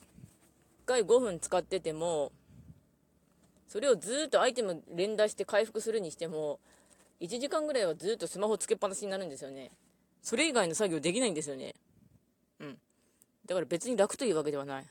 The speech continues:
あの、だから、ツイステのメンテナンスが終わったのが午後四時だとして、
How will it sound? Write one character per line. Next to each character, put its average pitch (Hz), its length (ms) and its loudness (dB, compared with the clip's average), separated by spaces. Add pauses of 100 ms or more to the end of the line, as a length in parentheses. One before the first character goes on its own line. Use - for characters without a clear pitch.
(160)
あ 156 120 -6
の、 147 260 -6 (100)
だ 185 120 2
か 180 80 2
ら、 143 240 0 (500)
ツ 262 140 -2
イ 285 120 0
ス - 120 0
テ 262 320 4
の 254 420 4
メ 233 140 2
ン 277 100 0
テ 240 100 10
ナ 185 120 0
ン 180 60 -2
ス 175 60 -4
が 165 120 4
終 175 100 6
わ 214 100 4
っ - 0 -
た 190 180 0
の 156 100 -6
が 151 80 -2
午 220 180 6
後 208 140 6
四 220 140 10
時 202 120 2
だ 160 100 6
と 151 140 -2
し - 120 -6
て、 160 340 4